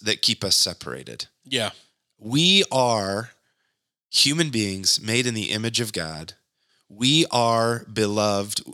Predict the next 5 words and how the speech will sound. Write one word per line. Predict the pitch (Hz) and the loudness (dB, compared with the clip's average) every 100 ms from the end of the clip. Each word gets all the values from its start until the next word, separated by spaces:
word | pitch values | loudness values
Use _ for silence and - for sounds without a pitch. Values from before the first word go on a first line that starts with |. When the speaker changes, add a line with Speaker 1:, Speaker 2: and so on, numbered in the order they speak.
| - _ _ _ - | -20 _ _ _ -2
Speaker 1:
Jesus | - 127 143 139 120 | 2 4 4 2 2
is | 101 | 0
waiting | 98 104 123 147 151 156 | -2 -2 0 2 0 -2
to | 139 135 | -2 -2
draw, | 110 107 107 107 104 110 | -2 0 0 0 0 -2